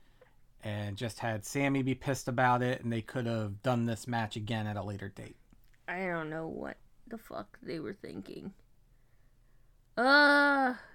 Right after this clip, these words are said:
Speaker 2: like, I just don't understand. If I had any control there and I saw that, I'd be like, "This is immediately done.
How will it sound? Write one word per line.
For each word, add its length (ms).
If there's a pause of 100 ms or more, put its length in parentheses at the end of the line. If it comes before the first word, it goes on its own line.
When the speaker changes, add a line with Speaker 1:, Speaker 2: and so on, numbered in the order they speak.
(160)
Speaker 2:
like, 240
I 100
just 160
don't 120
understand. 800 (1400)
If 140
I 140
had 180
any 200
control 440
there 180
and 80
I 80
saw 280
that, 140
I'd 180
be 60
like, 200
"This 180
is 140
immediately 680
done. 380